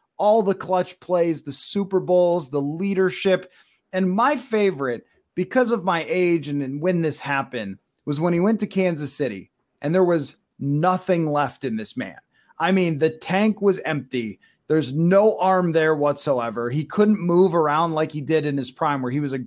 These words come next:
tremendous athlete. And he got it done. They won games. They won a lot of games. And, and he had this amazing comeback against John Elway, who, again, is another one of the most likable. Um, as far as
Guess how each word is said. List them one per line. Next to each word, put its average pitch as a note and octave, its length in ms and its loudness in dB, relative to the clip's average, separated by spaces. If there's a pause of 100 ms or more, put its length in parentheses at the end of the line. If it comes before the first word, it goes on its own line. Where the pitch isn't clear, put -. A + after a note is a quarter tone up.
(100)
tremendous D3+ 600 -2
athlete. C3 560 -4 (840)
And F3 140 0
he A#3 140 6
got G#3+ 220 4
it A#3 100 0
done. G#3+ 200 2
They G3+ 120 4
won A3 260 2
games. E4+ 600 0 (120)
They G#3+ 160 2
won A#3 260 2
a B3 40 4
lot A#3 280 2
of A#3+ 120 0
games. A#3 440 -2
And, F3+ 220 0
and D#3+ 260 -2
he F#3+ 140 2
had G3+ 280 2
this F#3 160 -2
amazing F#3+ 500 0
comeback F#3 480 0
against D3+ 320 -4
John D#3+ 260 0
Elway, D#3+ 360 2
who, D#3+ 140 4
again, E3+ 320 0
is C3+ 100 -4
another D3+ 280 0
one D3 120 0
of C#3+ 80 -4
the C#3 60 -4
most C3 260 -4
likable. D3+ 580 0 (340)
Um, C3 540 -2
as D#3 120 -8
far G#3+ 240 4
as D#3+ 200 0